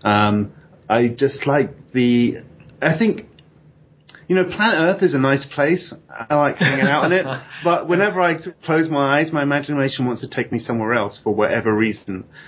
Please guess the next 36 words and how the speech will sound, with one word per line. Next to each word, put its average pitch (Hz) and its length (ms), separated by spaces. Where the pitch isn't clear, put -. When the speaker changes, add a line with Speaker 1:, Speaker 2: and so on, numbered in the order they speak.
Speaker 1:
And, 113 440
uh, 113 360
so 131 180
I, 131 280
I 135 120
enjoy 131 440
creating 127 280
these 117 120
new 120 100
worlds. 113 340
And 113 100
a 117 100
lot 139 160
of - 60
the 131 60
worlds 123 340
I 107 80
create, 113 400
like 107 200
the 117 60
luxurious 120 680
islands 113 480
and 101 160
giant 110 360
sort 104 180
of - 60
First 113 320
Wonder, 107 540
uh, - 40
are 104 340
places 135 320
that 123 80
I 123 140
want 120 300
to 120 60
visit. 120 340